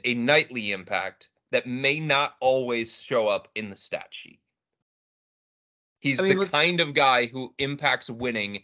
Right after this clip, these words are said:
Speaker 1: in a significant way that goes far, far beyond the box score.
Speaker 2: Yeah,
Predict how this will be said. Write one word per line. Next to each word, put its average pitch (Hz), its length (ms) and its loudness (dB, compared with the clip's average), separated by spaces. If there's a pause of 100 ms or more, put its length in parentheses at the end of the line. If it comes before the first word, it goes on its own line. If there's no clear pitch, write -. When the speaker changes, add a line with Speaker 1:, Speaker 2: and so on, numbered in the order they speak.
(300)
Speaker 1:
in 123 80 -2
a 120 100 2
significant 127 1040 -4
way 104 360 6
that 107 220 -4
goes 117 240 -2 (300)
far, 143 380 6 (180)
far 127 340 0
beyond 101 520 -6
the 92 40 -10
box - 360 -14
score. - 320 -20 (1160)
Speaker 2:
Yeah, 151 220 -8